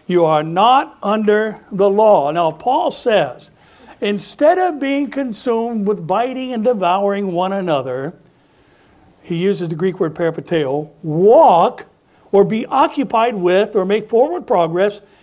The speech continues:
in the Spirit, and the lusts of the flesh are not going to be fulfilled, because these two things are contrary or opposites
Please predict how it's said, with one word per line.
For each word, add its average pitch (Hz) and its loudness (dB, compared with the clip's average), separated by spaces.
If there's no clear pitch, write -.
in 381 0
the 277 -2
Spirit, 170 -4
and 330 -2
the 311 0
lusts 294 0
of 262 -6
the 262 -2
flesh 175 -4
are 226 -2
not 160 -4
going 160 -6
to 190 -6
be 135 -8
fulfilled, 170 -2
because 202 -6
these 254 -6
two 277 -2
things 196 -4
are 214 0
contrary 202 -4
or 170 -2
opposites 190 -2